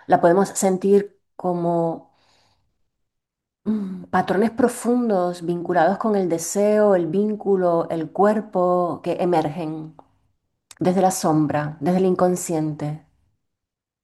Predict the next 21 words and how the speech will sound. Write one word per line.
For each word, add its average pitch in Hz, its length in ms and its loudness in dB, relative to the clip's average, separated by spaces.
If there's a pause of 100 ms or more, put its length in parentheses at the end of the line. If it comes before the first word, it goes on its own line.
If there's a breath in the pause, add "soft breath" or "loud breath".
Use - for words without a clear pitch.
(680)
Dinámicas 175 920 4
vinculadas 170 1080 2
al 165 140 0
amor 160 320 2
y 180 80 2
la 170 80 2
intensidad, 156 800 0 (400)
donde 160 480 -2
se 165 160 -6
confundió 170 920 0 (240)
el 165 140 -2
amor 160 240 -2
con 180 140 -4
la 175 80 -2
intensidad. 156 840 -4 (1040)
Situaciones 175 800 2
en 180 120 0
las 165 200 0
que 170 440 -2 (340 soft breath)
nuestra 175 420 2
ansiedad 175 800 2